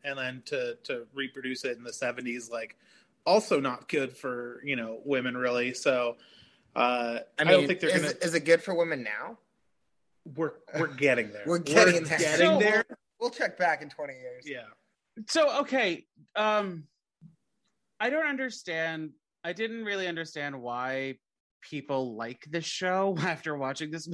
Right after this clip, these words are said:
Speaker 3: movie, 'cause I was like, "It's all awful." Like, they're, they're terrible to the, to women.
Speaker 1: Mm-hmm.
Speaker 3: Um, they're not willing to grow or change. And then also the anti-Semitism. I was just like,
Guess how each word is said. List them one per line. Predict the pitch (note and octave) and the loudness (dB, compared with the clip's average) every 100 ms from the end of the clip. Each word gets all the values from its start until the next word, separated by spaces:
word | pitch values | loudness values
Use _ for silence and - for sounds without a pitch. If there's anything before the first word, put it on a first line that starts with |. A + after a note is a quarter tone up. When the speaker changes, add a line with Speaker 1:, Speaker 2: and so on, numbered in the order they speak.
| C#3+ | -8
Speaker 3:
movie, | E3 F#3 G3 | -4 -2 -2
'cause | F#3 | -2
I | E3 | -2
was | E3+ E3 | -2 -2
like, | F#3+ F3+ D#3 _ _ - _ _ _ _ - | 0 0 -2 _ _ -20 _ _ _ _ -12
"It's | D#3+ D3+ | -8 -2
all | D#3 G3 - - | 0 0 -4 -4
awful." | F3+ A3 G#2 G2 | -4 -4 -10 -10
Like, | A2+ A2+ - | -10 -8 -2
they're, | C3+ C3 - - - | 0 0 -4 -16 -4
they're | C#3 C#3 A#2+ - | 0 0 -2 -6
terrible | D3 C#3+ F3 G3 | -4 -2 -2 -6
to | G3 F#3 | -6 -8
the, | F#3 - - | -10 -12 -8
to | G3 | -6
women. | F3+ A#2+ G2+ G#2 A#2+ C#3 _ _ _ - | -4 -6 -10 -10 -10 -12 _ _ _ -4
Speaker 1:
Mm-hmm. | C3 B2+ A#2+ | 0 2 0
Speaker 3:
Um, | A2+ A2 | -6 -12
they're | C3 D3+ | -4 -2
not | D3 E3 F3+ | 0 -2 -2
willing | D3+ D#3 D3+ C#3+ C#3+ C3+ - | -4 -2 -2 -4 -6 -10 -14
to | - D3+ C#3 A2+ G#2+ | -6 -2 -2 -6 -12
grow | C3+ B2+ C#3 C3 C3 C3 C#3+ - | -12 -4 -2 0 0 -2 -4 -6
or | B2+ B2 A#2 | -6 -6 -10
change. | - D3 B2 A2 A2+ B2 B2 - - - - | -10 -6 -6 -8 -10 -10 -12 -18 -20 -20 -8
And | C#3+ C#3+ | -6 -2
then | D3+ D3 | -2 0
also | C#3 D3+ D3 D#3 D3 | 0 0 -2 -4 -4
the | C3+ C#3+ C#3 C3+ B2+ - _ - | -4 -6 -6 -8 -10 -14 _ -14
anti-Semitism. | C#3 - C#3+ - E3+ G3+ D3 A#2+ B2 | -14 -12 -12 -6 -4 -4 -6 -6 -8
I | B2+ | -8
was | B2+ C3 | -8 -8
just | D3 | -4
like, | F3+ F3 - | 0 0 -2